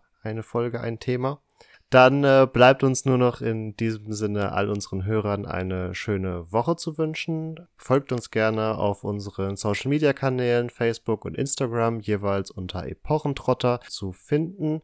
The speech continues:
Und kommentiert auch gerne noch unsere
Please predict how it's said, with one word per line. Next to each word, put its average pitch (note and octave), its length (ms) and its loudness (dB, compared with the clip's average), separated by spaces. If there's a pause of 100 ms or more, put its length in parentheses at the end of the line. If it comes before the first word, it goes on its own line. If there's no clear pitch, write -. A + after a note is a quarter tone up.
(280)
Und A#2 480 -2
kommentiert A2+ 540 -2
auch G#2 300 -2 (100)
gerne G#2+ 360 0
noch A2 260 -2
unsere G2+ 800 -2